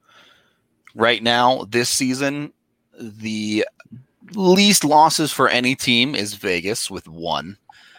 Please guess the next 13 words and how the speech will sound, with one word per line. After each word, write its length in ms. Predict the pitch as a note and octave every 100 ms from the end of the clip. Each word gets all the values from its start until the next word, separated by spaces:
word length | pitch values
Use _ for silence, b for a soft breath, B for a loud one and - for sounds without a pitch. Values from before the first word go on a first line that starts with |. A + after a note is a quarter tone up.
| b _
They 120 | F#2
dropped 320 | G2+ F#2 -
one 240 | F#2+ F2+ F2
game 180 | F2
to 80 | E2+
Chicago 580 | - G#2 G#2 F2 E2 E2+
so 280 | - E2+ D#2+
far, 480 | F2+ D#2+ D#2+ G#2+ -
and 460 | D2+ D2+ D#2+ D#2+ - _ _ _ _ E2+ - G#2
that 400 | G2+ F#2+ G2 - _ _ _ _ _ -
has 380 | A2+ E2+ E2+
them 300 | F#2+ F2+ F2 -
positioned 720 | G2 F#2 F2+ - F2 E2+